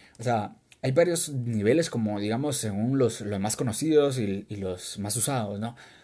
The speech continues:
Entonces, eh, al final de cuentas, la autoestima se encuentra de, de forma innata en, en cada individuo, desde que nace y va sufriendo modificaciones a lo largo de nuestra vida, es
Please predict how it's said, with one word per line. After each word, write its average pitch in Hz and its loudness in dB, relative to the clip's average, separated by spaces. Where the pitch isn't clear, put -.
Entonces, 143 0
eh, 123 2
al 127 -2
final 143 -2
de 175 0
cuentas, 180 0
la 135 4
autoestima 127 0
se 151 -4
encuentra 127 2
de, 110 2
de 104 -6
forma 123 -2
innata 117 0
en, 104 -4
en 98 -8
cada 110 -4
individuo, 117 -2
desde 110 -6
que 107 -6
nace 160 0
y 104 -6
va 113 0
sufriendo 147 -4
modificaciones 127 0
a 113 -2
lo 104 0
largo 110 2
de 113 0
nuestra 101 -2
vida, 127 0
es - -6